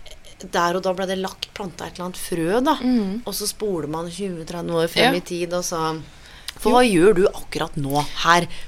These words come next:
Speaker 1: på The Well?
Speaker 2: Akkurat nå så er jeg guest relations, eh, manager
Speaker 1: Ja.
Speaker 2: på, på The Well. Så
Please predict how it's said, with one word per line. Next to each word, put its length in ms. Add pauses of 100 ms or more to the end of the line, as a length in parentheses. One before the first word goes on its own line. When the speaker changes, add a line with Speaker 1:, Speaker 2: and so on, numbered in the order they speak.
(120)
Speaker 1:
på 160
The 80
Well? 340 (540)
Speaker 2:
Akkurat 540
nå 260
så 360
er 200 (160)
jeg 80
guest 300
relations, 680
eh, 260
manager 580 (280)
Speaker 1:
Ja. 120
Speaker 2:
på, 500
på 120
The 80
Well. 220 (380)
Så 500